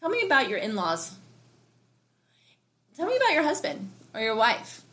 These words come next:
And the reason why I say that is not because there's anything wrong with anybody's people around them. But if they have a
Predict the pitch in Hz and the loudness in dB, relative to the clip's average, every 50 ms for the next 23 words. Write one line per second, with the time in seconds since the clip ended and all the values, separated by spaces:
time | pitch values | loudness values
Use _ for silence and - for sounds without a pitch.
0 | _ _ _ _ _ _ _ _ - 262 254 254 277 254 226 277 302 370 381 427 | _ _ _ _ _ _ _ _ 0 4 4 4 4 4 4 4 4 4 4 2
1 | 403 381 294 233 220 220 214 196 190 185 185 190 196 226 220 - - - - - | 0 -2 -2 0 2 2 4 4 4 4 4 2 2 0 -4 -10 -16 -20 -20 -20
2 | _ _ - _ 220 220 214 214 - 277 277 285 - 175 143 139 - - - 226 | _ _ -8 _ 0 2 2 4 4 4 4 4 4 2 2 2 -2 -4 -4 -4
3 | 208 190 220 240 277 285 311 311 311 - - 277 226 214 196 - - 269 320 285 | -4 -2 -2 0 2 2 2 2 2 0 0 0 0 -2 -6 -4 0 2 2 4
4 | 269 294 269 240 202 190 196 196 196 190 180 175 185 185 196 190 180 170 - 180 | 4 2 0 0 0 2 2 2 2 0 -2 -4 -6 -6 -6 -4 -4 -4 -2 -2
5 | 175 170 165 165 165 160 - - - - - - _ _ _ _ _ _ _ - | -2 0 0 -2 -2 -4 -6 -8 -12 -16 -20 -20 _ _ _ _ _ _ _ -20
6 | _ _ _ - - 233 208 190 190 180 139 135 165 185 170 185 214 208 175 131 | _ _ _ -18 -12 -10 -8 -2 0 0 0 2 2 2 4 4 2 2 0 -2
7 | 87 92 - 196 - - - - - - - - - - 302 269 233 - - 240 | -4 -6 -8 -12 -16 -18 -20 -20 -20 -20 -20 -20 0 4 6 6 6 6 2 -2
8 | - - 285 320 359 339 302 226 208 185 185 | -2 0 2 2 4 4 2 2 2 0 -2